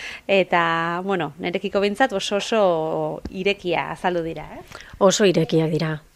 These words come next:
Speaker 2: Gure etxeko biak oso, oso irekia du-, dira eta maite dute asko jendearekin, eh, egotea. Eta haurrek berezkoa dute gizartaratzea. Bakarrik goiza, goiza pasatzen dugu, astelehenetik ostiralera, goiza pasatzen dugu,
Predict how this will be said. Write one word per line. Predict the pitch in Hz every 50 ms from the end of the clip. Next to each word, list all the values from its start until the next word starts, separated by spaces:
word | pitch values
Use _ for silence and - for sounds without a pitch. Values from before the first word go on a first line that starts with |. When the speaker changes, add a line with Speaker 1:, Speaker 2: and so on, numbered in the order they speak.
| _ - -
Speaker 2:
Gure | 180 185 208
etxeko | 202 - - 196 - 208
biak | 185 214 240 254 233
oso, | 196 - - 208 208 - - 196
oso | 190 - - 196
irekia | 175 185 180 175 190 185 180
du-, | 180 180 180 - -
dira | - 190 170 170 170 208 220
eta | 202 - 185
maite | 180 175 175 170 170 180 185
dute | 180 180 175 - 185 - -
asko | - 180 175 - - - 170
jendearekin, | 156 165 160 165 170 180 175 170 165 - - 180 175 160 160 156 180 - -
eh, | 196 165 156 151 151 156 165 - -
egotea. | - 180 170 156 165 175 175 - 208 220 254 311 - - - - - - - - - - - - - - _ -
Eta | 226 - - 190 180
haurrek | 190 208 247 277 269 220
berezkoa | 185 190 180 220 262 247 - - - - 175 165 156
dute | 160 156 - 165 156
gizartaratzea. | 143 160 147 - - 156 - - - 151 156 156 151 - - - 156 151 156 160 - _ _ - - -
Bakarrik | 220 202 208 208 247 269 302 247
goiza, | - 254 262 247 - 226 202 - - _ _ _
goiza | 202 202 220 214 - 202
pasatzen | 180 180 180 190 175 - 196 180
dugu, | 185 185 202 208 - -
astelehenetik | - 185 170 - 185 180 185 185 190 180 190 -
ostiralera, | 202 196 - - 196 202 202 202 208 220 240 247 - - -
goiza | - 190 196 190 - 214 -
pasatzen | 190 - 202 185 - 202 190 196
dugu, | 196 202 208